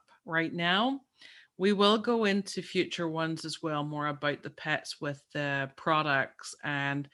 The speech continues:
ingredients and things as well to look for and to, to stay away from. And a little bit more about the myth marketing surrounding a lot of those.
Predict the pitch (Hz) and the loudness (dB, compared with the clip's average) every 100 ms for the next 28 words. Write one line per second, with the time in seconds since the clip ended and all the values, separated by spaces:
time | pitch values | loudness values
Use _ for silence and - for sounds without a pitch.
0 | - - - 165 156 170 165 156 143 - | -20 -14 -4 -2 0 2 2 0 -4 -4
1 | 143 147 143 139 139 135 160 139 131 - | -4 -4 -4 -4 -6 -8 -6 -6 -6 -10
2 | - 139 135 - - 135 139 131 139 135 | -10 -6 -6 -8 -6 -4 -4 -4 -4 -4
3 | 131 - - 143 131 131 _ - _ - | -6 -12 -10 -8 -8 -10 _ -20 _ -10
4 | 170 160 160 143 143 139 135 - 123 127 | -6 -4 0 0 0 -2 -4 -6 -8 -8
5 | - _ _ _ _ _ _ _ - - | -12 _ _ _ _ _ _ _ -12 -4
6 | 170 165 160 151 147 160 156 147 147 139 | -2 0 -2 -2 -4 -4 -2 0 0 0
7 | 143 139 - 147 143 143 - - - 175 | -2 -2 -4 -4 -4 -8 -16 -16 -2 4
8 | 208 202 - 170 180 185 170 143 139 139 | 6 4 2 2 2 2 0 2 0 -4
9 | 139 139 135 135 127 131 127 127 - - | -6 -2 -2 -2 -2 -4 -6 -6 -8 -10